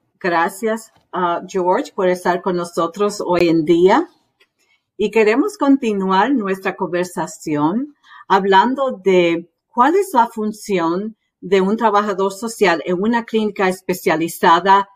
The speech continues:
de Parkinson. ¿Cuáles son algunas de las cosas que usted puede ayudar a la, al paciente y a las familias?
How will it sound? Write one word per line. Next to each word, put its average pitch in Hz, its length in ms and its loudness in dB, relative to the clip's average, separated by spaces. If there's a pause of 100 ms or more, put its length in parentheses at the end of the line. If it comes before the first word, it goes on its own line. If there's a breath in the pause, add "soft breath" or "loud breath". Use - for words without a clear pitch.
(320)
de 175 200 0
Parkinson. 143 1000 -8 (420)
¿Cuáles 311 320 0
son 254 140 2
algunas 208 420 0
de 180 100 -2
las 160 260 -6
cosas 165 680 -6 (420)
que 175 500 2
usted 185 520 -2
puede 180 320 0
ayudar 160 560 -2
a 160 80 0
la, 151 300 -4
al 156 160 -4
paciente 285 580 2
y 254 60 0
a 185 80 2
las 151 260 0
familias? 143 680 -10